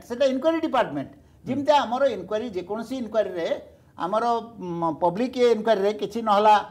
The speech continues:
Speaker 1: ଆଇଦର ସିବିଆଇ କୁ ଦିଆ ହୁଏ, କ୍ରାଇମ ବ୍ରାଞ୍ଚ କୁ ଦିଆ ହୁଏ, ସିବିଆଇ କୁ ଦିଆ ହୁଏ,
Speaker 2: ହୁଁ।
Speaker 1: ତହୁଁ ବଡ଼, ତହୁଁ ବଡ଼ ଇଏ କରାଯାଏ। ଫରେଷ୍ଟ ଡିପାର୍ଟମେଣ୍ଟ ଯଦି କିଛି କରିପାରୁନାହିଁ,
Speaker 2: ହୁଁ।
Speaker 1: ଜନସାଧାରଣ ଭାବୁଛନ୍ତି, ତାହେଲେ ଅନ୍ୟ ସିଷ୍ଟର ଡିପାର୍ଟମେଣ୍ଟ କୁ ଦିଆଯାଉ।
Speaker 2: କା-, କିଏ ଇନକ୍ୱାରି କଲେ ଆପ-, ଆପଣ ଭାବୁଛନ୍ତି ସତ ପଦାକୁ
Speaker 1: ନା,
Speaker 2: ଆସିପାରିବ?
Speaker 1: ମୁଁ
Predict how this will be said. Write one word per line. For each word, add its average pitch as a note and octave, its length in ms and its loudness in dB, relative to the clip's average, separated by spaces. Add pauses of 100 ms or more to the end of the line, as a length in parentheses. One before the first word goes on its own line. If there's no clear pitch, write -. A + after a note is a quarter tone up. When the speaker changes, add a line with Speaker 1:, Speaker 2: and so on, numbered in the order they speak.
(280)
Speaker 1:
ଆଇଦର G#3 220 0
ସିବିଆଇ G#3 360 2
କୁ G#3 140 2
ଦିଆ F#3+ 200 6
ହୁଏ, F3+ 200 2
କ୍ରାଇମ G3 380 0
ବ୍ରାଞ୍ଚ G3+ 240 0
କୁ A3 100 -6
ଦିଆ G3+ 160 4
ହୁଏ, F#3+ 200 2 (380)
ସିବିଆଇ G#3 260 2
କୁ G#3+ 100 -4
ଦିଆ G#3 200 4
ହୁଏ, F#3+ 200 2 (300)
Speaker 2:
ହୁଁ। C#3 80 -8
Speaker 1:
ତହୁଁ B3+ 180 2
ବଡ଼, C4 160 2
ତହୁଁ B3+ 220 0
ବଡ଼ B3+ 200 2
ଇଏ B3 120 2
କରାଯାଏ। F#3+ 420 4 (320)
ଫରେଷ୍ଟ B3 260 6
ଡିପାର୍ଟମେଣ୍ଟ C4+ 440 2
ଯଦି B3 180 -4
କିଛି A#3 200 -6
କରିପାରୁନାହିଁ, A#3 720 2 (160)
Speaker 2:
ହୁଁ। C3 100 -6 (380)
Speaker 1:
ଜନସାଧାରଣ A3 560 0
ଭାବୁଛନ୍ତି, G#3 560 4 (300)
ତାହେଲେ C4 180 2
ଅନ୍ୟ C#4+ 440 4
ସିଷ୍ଟର C4+ 340 4
ଡିପାର୍ଟମେଣ୍ଟ C4+ 460 2
କୁ C#4 80 -4
ଦିଆଯାଉ। G3 400 6 (280)
Speaker 2:
କା-, G3+ 160 6
କିଏ A#3+ 240 4
ଇନକ୍ୱାରି A#3 260 4
କଲେ A#3+ 160 4
ଆପ-, A3+ 300 6
ଆପଣ A3 160 2
ଭାବୁଛନ୍ତି G#3+ 220 0
ସତ G3+ 160 -2
ପଦାକୁ G3+ 240 2
Speaker 1:
ନା, B3 60 8
Speaker 2:
ଆସିପାରିବ? C#4+ 200 6
Speaker 1:
ମୁଁ E4 80 8